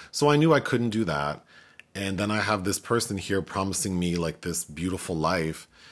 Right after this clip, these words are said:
So I took it. And part of that was him wanting me to go to medical school. So I did all the prereqs, took the M cat,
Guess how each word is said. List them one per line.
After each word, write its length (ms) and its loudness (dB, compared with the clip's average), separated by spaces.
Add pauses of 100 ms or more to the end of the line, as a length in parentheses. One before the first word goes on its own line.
(180)
So 260 -2
I 100 2
took 260 0
it. 240 -2 (240)
And 600 -4 (240)
part 320 4
of 140 0
that 300 2
was 480 -4
him 360 -6
wanting 360 -2
me 140 -4
to 120 -4
go 140 -4
to 60 -4
medical 420 -6
school. 460 -10 (1160)
So 640 0
I 440 0
did 240 -6
all 160 0
the 80 -8
prereqs, 1080 -2 (920)
took 180 -8
the 160 -6
M 180 -2
cat, 500 -4